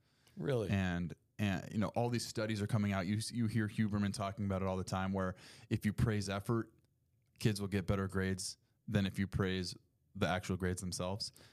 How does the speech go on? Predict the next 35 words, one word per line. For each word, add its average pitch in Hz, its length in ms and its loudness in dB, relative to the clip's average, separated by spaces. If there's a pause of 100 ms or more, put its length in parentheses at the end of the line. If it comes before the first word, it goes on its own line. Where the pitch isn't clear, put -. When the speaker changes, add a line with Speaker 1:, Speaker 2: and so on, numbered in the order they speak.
(220)
Speaker 2:
And 98 180 2
I 92 60 2
think 107 220 0
my 98 140 2
parents 101 420 0
just 95 180 -4
naturally 92 400 0
always 92 360 0
praised 90 340 0
effort. 131 340 0 (640)
Between 110 540 0
them 110 260 2
praising 113 380 2
effort 95 400 0
and 95 280 0
making 98 380 0
effort 107 320 0
a 95 60 0
value 92 380 0
in 90 80 2
itself, 113 500 -4 (400)
and 110 120 4
the 104 40 2
fact 104 240 0
that 98 100 0
I 98 60 2
always 104 360 0
felt 104 200 -2
like 98 140 -2
an 90 100 -2
underdog, 82 560 0 (380)
I 98 120 2
learned 95 360 2
how 90 180 0
to 95 160 -2